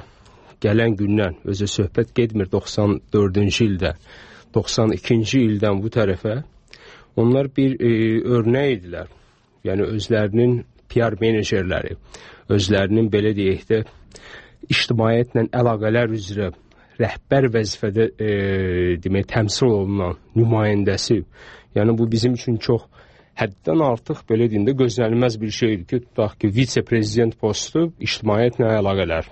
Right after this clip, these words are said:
üzrə. Ondan sonra mətbuat katibi menecer səviyyəsində, böyük bir qrup qəzetlərlə işləyər, reklamla işləyər, o, ümumiyyətlə informasiya ilə, yəni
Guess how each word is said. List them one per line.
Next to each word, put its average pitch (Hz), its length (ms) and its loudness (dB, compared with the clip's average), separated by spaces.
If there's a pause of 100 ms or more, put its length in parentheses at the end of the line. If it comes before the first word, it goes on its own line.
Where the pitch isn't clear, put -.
(120)
üzrə. 85 320 -8 (720)
Ondan 117 320 2
sonra 107 440 0 (520)
mətbuat 120 540 0
katibi 117 420 -2 (320)
menecer 101 460 0
səviyyəsində, 85 760 -2
böyük 120 400 2
bir 110 160 0
qrup 104 380 -4 (340)
qəzetlərlə 104 680 0
işləyər, 90 480 -4 (500)
reklamla 107 640 0
işləyər, 90 540 -4 (580)
o, 110 140 0
ümumiyyətlə 113 640 0
informasiya 110 720 -2
ilə, 92 160 0 (160)
yəni 170 220 2